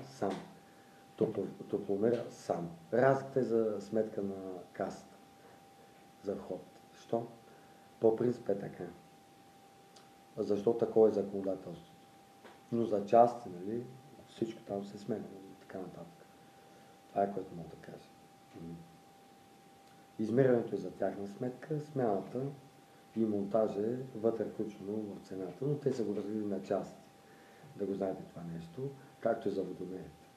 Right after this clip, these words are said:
М, доколкото ми е известно, да, точно така. Само за проверките е за сметка на касата. По законодателство е така.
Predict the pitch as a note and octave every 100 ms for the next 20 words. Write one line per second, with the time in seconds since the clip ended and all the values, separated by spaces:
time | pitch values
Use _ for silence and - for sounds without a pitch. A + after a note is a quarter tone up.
0 | - - - G2+ G2+ G2+ G#2 A#2+ - A2+
1 | - F#2+ F2+ F2 E2+ - F2+ D#2+ - F2+
2 | - - - - - - D#3 D#3 B2+ -
3 | G#2 C3 C3+ - G#2+ G2+ A2+ A2 G2+ F#2+
4 | - F2 - - - - - - - -
5 | - - - - - G#2 G#2 G2+ G2+ G#2+
6 | G#2 G2 - - - F2+